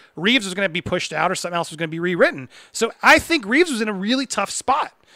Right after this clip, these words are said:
So all of those things you're saying that are shady to me are just him trying to, like, deal with the annoyances of Warner Brothers shadiness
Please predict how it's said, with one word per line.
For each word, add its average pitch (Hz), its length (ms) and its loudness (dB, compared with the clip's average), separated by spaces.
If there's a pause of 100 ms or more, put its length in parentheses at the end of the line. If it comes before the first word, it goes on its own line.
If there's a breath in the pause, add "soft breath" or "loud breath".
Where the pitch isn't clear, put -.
(100 soft breath)
So 214 140 -2
all 247 320 6
of 285 80 4
those 269 220 2
things 240 200 0
you're 220 80 0
saying 226 280 -2
that 196 100 2
are 165 60 0
shady 214 520 2 (200 soft breath)
to 214 120 -2
me 233 120 2
are 220 80 4
just 202 180 -2
him 214 300 2 (240 soft breath)
trying 240 380 6
to, 214 100 -4
like, 190 240 2
deal 220 400 4
with 190 260 0
the 180 160 0
annoyances 180 960 0 (180 loud breath)
of 180 180 0
Warner 233 460 2
Brothers 180 380 2
shadiness 147 640 -2